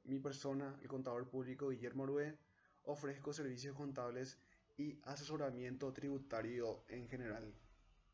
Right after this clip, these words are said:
Recordemos que a partir de este año dos mil veinte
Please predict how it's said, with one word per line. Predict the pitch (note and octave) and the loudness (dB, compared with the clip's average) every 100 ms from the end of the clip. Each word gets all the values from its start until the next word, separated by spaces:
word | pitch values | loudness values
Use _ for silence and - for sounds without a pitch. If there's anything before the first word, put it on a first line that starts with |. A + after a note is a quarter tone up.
| _ _ _ - - - - - - _ | _ _ _ -20 -20 -20 -20 -20 -20 _
Recordemos | C#3 C#3 D#3 F3+ D3 D3 D3 - - - | 0 4 6 6 2 0 -6 -18 -20 -20
que | - C3+ | -6 2
a | |
partir | C3+ B2+ C3+ | 4 4 4
de | B2+ | 2
este | B2+ C3 | 4 2
año | B2 B2+ | 2 0
dos | C3 | 0
mil | C#3+ | 2
veinte | D3 D3 C3+ B2+ C3+ | 4 4 2 0 -2